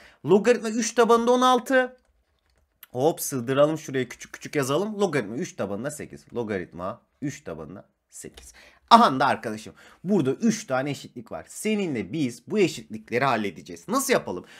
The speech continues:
Önce şöyle yapalım mı? Şuradaki ikili denklemi alalım. Gel şu ikili denklemi alalım. Adım adım gidelim. Şimdi hocam bak, logaritma üç tabanında sekiz şöyle yazalım.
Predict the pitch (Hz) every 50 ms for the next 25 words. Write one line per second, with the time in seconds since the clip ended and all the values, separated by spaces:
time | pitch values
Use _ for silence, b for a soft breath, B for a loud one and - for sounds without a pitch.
0 | B B B - 262 254 233 226 - - 247 240 226 226 220 226 240 226 175 123
1 | 101 b b b b - - - - 254 269 247 202 208 208 220 220 208 - -
2 | 214 196 190 156 165 143 123 - 117 110 101 98 90 85 82 73 65 - _ _
3 | - 135 135 104 - - _ _ _ - - 185 147 107 - 120 123 135 117 113
4 | 98 - - 92 101 101 92 80 78 - - _ _ _ - 220 220 - 117 107
5 | 101 143 151 135 113 107 95 78 73 B B B B B B - 220 196 147 139
6 | 190 226 208 208 190 175 139 - 185 202 208 196 208 208 151 196 202 226 220 -
7 | - 151 139 143 147 180 190 - 170 131 127 139 160 151 - - 151 135 123 113
8 | 101 87 87 80 73